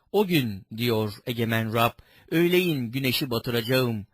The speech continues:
Güpegündüz yeryüzünü karartacağım." Bayramlarınızı yasa,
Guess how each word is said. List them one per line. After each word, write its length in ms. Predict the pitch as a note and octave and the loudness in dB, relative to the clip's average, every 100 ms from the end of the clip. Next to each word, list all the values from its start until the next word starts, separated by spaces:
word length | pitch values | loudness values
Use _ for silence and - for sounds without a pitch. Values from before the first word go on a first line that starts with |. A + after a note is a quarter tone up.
| _ _ _ | _ _ _
Güpegündüz 920 | G3+ A3+ G#3 F#3+ F3+ D3+ E3+ C3 - - | -8 -2 -2 0 -2 4 4 4 -4 -8
yeryüzünü 840 | A#2 C3+ C3+ B2 G#2+ A2 A2+ A2+ | 0 0 2 -2 -2 -2 0 -2
karartacağım." 880 | - A#2 G#2+ G2+ A2 G2 G#2 G2 G2 _ _ _ _ _ _ _ _ _ | -6 -2 -2 -2 -4 -4 -4 -4 -8 _ _ _ _ _ _ _ _ _
Bayramlarınızı 840 | C#3+ C3+ C3+ C3+ C3 C3 C3 A#2+ C3+ | 0 2 2 0 0 0 0 -2 -2
yasa, 640 | A#2+ A2 A2+ - B2 C3+ | -2 0 0 0 -2 -2